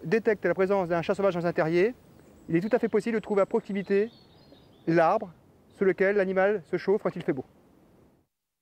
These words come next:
Finalement, ces arbres sont occupés de génération en génération. C'est-à-dire que les mêmes arbres, euh, sont occupés, la, la même fourche.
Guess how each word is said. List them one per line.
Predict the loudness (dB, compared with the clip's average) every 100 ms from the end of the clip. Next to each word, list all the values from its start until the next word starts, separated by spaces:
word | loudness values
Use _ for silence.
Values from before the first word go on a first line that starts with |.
| -20
Finalement, | -6 0 2 2 2 0 0
ces | 0 2
arbres | 2 2
sont | -2
occupés | -2 0
de | 0
génération | 2 0 2 0
en |
génération. | 0 -2 -4 -10 -12 -20 -20 -20 -20 -20 -20 -20 -20 -8 2
C'est-à-dire | 4 4
que | 4 4 4 0
les | 0 2
mêmes | 4 2 4
arbres, | 4 4 2 -2 -8 -20 -10 2
euh, | 6 6 6 6 4 2
sont | 0 0 0
occupés, | 2 -2 0
la, | 2 4
la | 2
même | 2 0
fourche. | 0 0 -2 -6